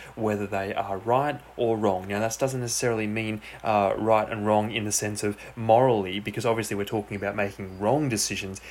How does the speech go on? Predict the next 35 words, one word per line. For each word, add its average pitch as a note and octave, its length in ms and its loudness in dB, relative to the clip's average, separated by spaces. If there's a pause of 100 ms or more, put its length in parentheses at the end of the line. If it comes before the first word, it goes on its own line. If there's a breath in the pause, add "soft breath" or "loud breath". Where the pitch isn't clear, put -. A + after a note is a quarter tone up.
(140 loud breath)
uh, G#2 220 -6
in A2 120 -4
a G#2 40 -4
moral G2 320 4
sense G2+ 500 -6
in G2+ 420 -6
this G#2 300 0
context, B2+ 640 -2
and G#2 260 -2
we're F#2+ 160 0
recognizing G2+ 580 -2
that F#2+ 140 -10
there's G2 220 -2
some G2+ 160 -4
dire G#2+ 300 -2
consequences. - 840 -8 (320 loud breath)
We're C#3 100 6
talking, C3+ 320 2
like, G#2 220 2
just A2+ 200 0 (120)
what A#2+ 180 6
appears D#3+ 520 0
to C3 100 -2
be A2 220 -2 (180)
the B2 80 -2
most A2+ 240 0
efficient G#2+ 640 -2 (300 loud breath)
response A2 560 2
to G#2+ 160 -2
a - 20 -2
situation G2+ 520 -4
or A2 40 -8
the A2 60 -4
most A2 260 0
efficient, - 640 -4